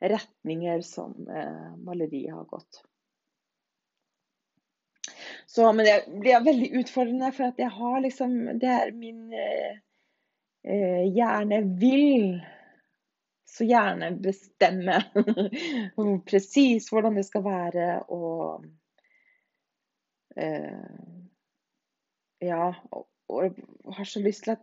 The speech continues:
det skal bli tvunget frem i en spesiell retning, fordi at, eh,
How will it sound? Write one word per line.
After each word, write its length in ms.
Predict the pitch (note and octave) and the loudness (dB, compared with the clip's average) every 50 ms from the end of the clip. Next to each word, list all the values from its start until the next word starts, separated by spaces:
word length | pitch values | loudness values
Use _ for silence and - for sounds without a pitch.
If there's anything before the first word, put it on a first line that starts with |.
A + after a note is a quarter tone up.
| - G#3+ | -8 -10
det 60 | G3 | -8
skal 160 | - - G3+ | -6 -6 -4
bli 200 | G3 G3 G#3+ G#3+ G#3+ G#3+ G#3 _ - - | -2 -2 0 0 -2 -2 -4 _ -10 -6
tvunget 320 | - A#3+ A3 G#3+ A3 - - - - - | -4 -2 -2 -2 -4 -6 -10 -20 -8 -4
frem 480 | - G3+ G#3 A3 A#3 A#3 A#3 B3 - - - | -4 -2 -2 -2 -2 -2 -4 -6 -8 -10 -10
i 400 | - G3 G#3 G#3 G#3 G#3+ G#3+ G3 _ _ _ _ _ _ _ _ _ - - _ - | -8 -6 -4 -4 -4 -4 -4 -6 _ _ _ _ _ _ _ _ _ -20 -20 _ -6
en 160 | - A3 - | -6 -6 -6
spesiell 560 | - - G#3+ G3 - - G#3 F#3+ F3 F3+ F#3 G3 G#3 | -6 -6 -6 -6 -2 0 2 2 2 2 2 2 2
retning, 480 | G3 G3+ - - _ F#3+ F#3 F3 F3 F#3+ - | 2 0 -2 -6 _ -10 -10 -8 -10 -8 -4
fordi 300 | G#3+ G3 G3 F#3+ F#3+ F#3+ - G3 | -4 -2 -2 -2 -2 -2 -4 -6
at, 380 | F#3+ - _ _ _ - G3 F#3+ | -8 -12 _ _ _ -10 -6 -6
eh, 400 | F#3+ F#3+ F#3+ F#3+ F#3 F#3 F#3 | -4 -4 -4 -6 -8 -8 -10